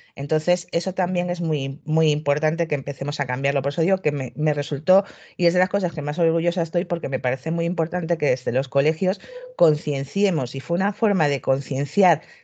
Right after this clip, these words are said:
de sentarnos todos y que los jueces entendieran lo que nosotros decíamos respecto a la igualdad y que ellos entendieran también, eh, el punto de vista de nuestros clientes, de nuestra profesión,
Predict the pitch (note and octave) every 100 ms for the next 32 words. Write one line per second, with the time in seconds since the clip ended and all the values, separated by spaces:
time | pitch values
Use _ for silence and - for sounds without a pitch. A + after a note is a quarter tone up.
0 | - D#3+ D3+ C#3 D3+ F3+ A3 A3 - A#3
1 | A#3 A#3+ G3 D#3 C3 - E3+ A#3 A3+ G#3+
2 | G#3 G#3 G#3+ F#3 E3+ D#3 C#3 C#3 E3 F#3+
3 | G3+ - A3 G3 C#3+ C#3+ - B2 - C#3
4 | C#3 C3 C#3+ C#3 E3 G3+ - - - -
5 | - G#3+ F3 F3 F3 F#3+ G3+ G#3 G3 F3
6 | F#3 G3 G#3 G3+ G3 G#3 G3+ G3+ A#3 -
7 | _ _ _ E3 D#3 D3 C#3+ C3+ C#3 -
8 | - D#3 D#3+ F3+ G3 G#3 G3+ A3 - -
9 | A#3 - - _ - F#3 E3+ D#3+ D#3 D3+
10 | C#3 - C#3 - C#3+ G3 A#3 A#3 A#3+ A#3+
11 | B3 - - D#3+ D3+ C#3+ - C#3+ D3+ D3+
12 | D3+ A3 A3+ A#3+